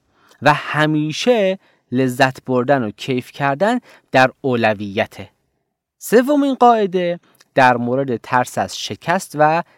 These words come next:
طرد شدنه. معتقدن که باید کارها رو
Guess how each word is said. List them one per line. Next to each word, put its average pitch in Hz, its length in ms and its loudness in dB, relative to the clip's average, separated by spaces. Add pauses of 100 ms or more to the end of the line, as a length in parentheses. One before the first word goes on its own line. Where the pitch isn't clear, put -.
(160)
طرد 101 340 -4
شدنه. 90 520 -12 (380)
معتقدن 156 560 4
که 127 140 -4
باید 117 440 2
کارها 107 480 0
رو 101 140 -4